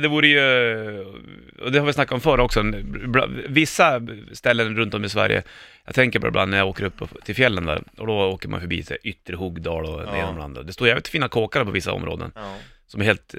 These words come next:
Speaker 1: nersläckta och mörka. Och då har det att göra med, då, vad jag har förstått, att det, det kanske var, ponera att du skulle bo i Yttre Hogdal.
Speaker 2: Ja.
Speaker 1: Så din farmors gamla hus har du fått ärvt.
Speaker 2: Ja.
Speaker 1: Och där ska du ha kvar.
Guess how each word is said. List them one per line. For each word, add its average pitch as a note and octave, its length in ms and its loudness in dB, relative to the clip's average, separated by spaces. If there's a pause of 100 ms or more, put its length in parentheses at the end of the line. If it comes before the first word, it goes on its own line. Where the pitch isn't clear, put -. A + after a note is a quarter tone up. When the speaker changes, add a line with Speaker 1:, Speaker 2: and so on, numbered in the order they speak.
Speaker 1:
nersläckta G2 560 0
och F#2 80 -4
mörka. E2+ 380 -8 (420)
Och A#2 80 -4
då C3+ 100 4
har C#3+ 140 4
det C#3 60 2
att C3 40 2
göra A#2+ 220 4
med, A#2 140 4
då, G#2 80 6
vad G2 100 0
jag G#2 60 6
har G2 80 2
förstått, - 300 -2
att G#2 200 -2 (460)
det, - 120 -4
det G#2+ 360 2
kanske G#2 280 2
var, G2 260 2
ponera A2+ 260 2
att G2 100 0
du A#2+ 180 2
skulle F#2+ 200 -4
bo A2 380 0
i - 40 0
Yttre - 320 -4
Hogdal. F#2 480 -4 (160)
Speaker 2:
Ja. G2+ 300 -10
Speaker 1:
Så - 100 -8
din G#2+ 340 2
farmors G2+ 840 0 (680)
gamla G2+ 220 2
hus G2 260 -2
har F#2+ 60 2
du G2 60 0
fått - 200 -10
ärvt. - 480 -2
Speaker 2:
Ja. G#2+ 180 -10
Speaker 1:
Och A2 100 -6
där A#2 120 4
ska - 140 -6
du G2+ 100 0
ha G2 100 0
kvar. F2+ 340 0